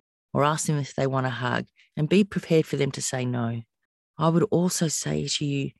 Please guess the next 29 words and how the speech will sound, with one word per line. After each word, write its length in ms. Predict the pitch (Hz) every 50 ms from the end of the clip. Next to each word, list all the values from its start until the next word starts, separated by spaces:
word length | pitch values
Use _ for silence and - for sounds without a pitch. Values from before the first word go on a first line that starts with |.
| _ _
it's 220 | - 170 165 - -
about 500 | 156 - - 160 160 180 180 185 - - _
also 320 | - 160 160 - - 160 151
understanding 640 | 156 151 147 - - - 147 151 156 151 151 147
that 160 | 147 - - -
they 160 | - 147 147
may 220 | 151 147 147 151 160
not 220 | 165 165 - -
come 220 | - - 156 165 170
to 140 | - 165 143
events 360 | 131 131 127 120 - - - -
even 260 | 147 151 147 147 147
when 140 | 143 139 139
they're 140 | 135 131
invited, 500 | 131 127 127 - 131 127 131 131 131 123 -
or 120 | - 135 135
they 140 | 143 139
may 220 | 143 143 139 143 151
need 220 | 147 143 143 139 -
to 80 | -
leave 220 | - 139 139 131 -
early. 400 | 127 131 135 135 135 123 135 _ _ _ _ _ _
Sometimes 600 | - - - 170 180 - - 156 151 143 135 -
they 140 | - 139 127
just 440 | - - - 135 135 69 - - -
need 200 | - 67 127 -
to 60 | -
get 180 | - - 127 -
away. 400 | - - 62 60 - 127 123